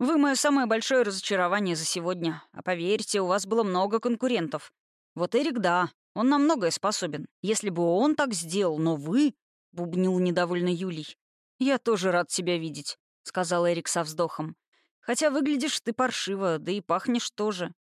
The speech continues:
Перегар что, натуральный? Тебе бабуля давно не напоминала о твоей непереносимости алкоголя.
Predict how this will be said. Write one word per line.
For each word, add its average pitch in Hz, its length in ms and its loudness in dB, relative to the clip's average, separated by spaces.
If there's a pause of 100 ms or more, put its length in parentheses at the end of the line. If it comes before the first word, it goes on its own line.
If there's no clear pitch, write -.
Перегар 190 380 0
что, 202 340 0
натуральный? 180 680 0 (320)
Тебе 233 240 2
бабуля 233 380 2
давно 208 300 2
не 240 100 4
напоминала 208 560 2
о 185 40 -2
твоей 202 260 -2
непереносимости 208 840 0
алкоголя. 214 600 0